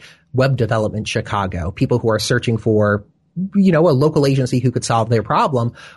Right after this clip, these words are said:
or you could borrow an audience. And appearing on a podcast or writing a guest article or doing a webinar of somebody who already has an established audience are all very effective ways at borrowing that audience and then presenting them with that opportunity to become a member of your own audience.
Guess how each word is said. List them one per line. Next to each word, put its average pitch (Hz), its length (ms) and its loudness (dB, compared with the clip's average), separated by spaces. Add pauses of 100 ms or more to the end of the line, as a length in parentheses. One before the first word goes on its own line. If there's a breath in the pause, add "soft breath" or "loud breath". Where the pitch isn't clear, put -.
or 165 100 2
you 214 100 0
could 123 220 -2
borrow 110 360 2
an 98 80 -4
audience. - 460 -12
And 113 240 -2
appearing 160 320 -2
on 117 60 2
a 107 80 -2
podcast 139 800 -2
or 101 140 -4
writing 143 260 0
a 117 60 0
guest 127 300 -4
article 120 640 0
or 101 280 -2
doing 156 280 2
a 120 80 2
webinar 123 440 2
of 113 80 0
somebody 120 280 -2
who 113 160 0
already 117 220 2
has 117 200 -2
an 110 80 -2
established 123 540 -2
audience 104 400 -2 (320 loud breath)
are 123 160 0
all 139 260 2
very 131 300 2
effective 110 360 -2
ways 110 200 0
at 107 200 -2
borrowing 135 440 2
that 117 240 2
audience 101 640 -2
and 117 100 0
then 110 120 0
presenting 113 400 0
them 107 140 0
with 104 100 -2
that 101 120 -2
opportunity 101 580 -2
to - 100 -12
become 101 260 -2
a 92 40 0
member 92 300 0
of 98 120 -2
your 101 200 0
own 131 220 2
audience. - 560 -10